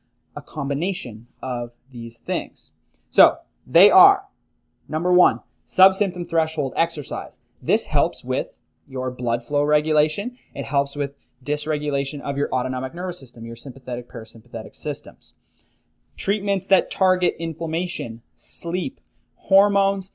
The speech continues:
and gut permeability and gut dysbiosis. These things I combine together because s-,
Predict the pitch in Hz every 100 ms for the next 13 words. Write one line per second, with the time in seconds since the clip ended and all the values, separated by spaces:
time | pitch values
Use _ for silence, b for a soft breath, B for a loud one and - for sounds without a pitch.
0 | _ _ 165 151 131 156 - - 175 170
1 | 156 151 180 196 202 - 147 156 151 143
2 | 160 - 147 151 156 151 123 120 147 180
3 | - 180 185 175 139 131 139 127 135 127
4 | 127 123 117 135 147 202 262 b b -
5 | 143 156 143 135 - _ _ _ -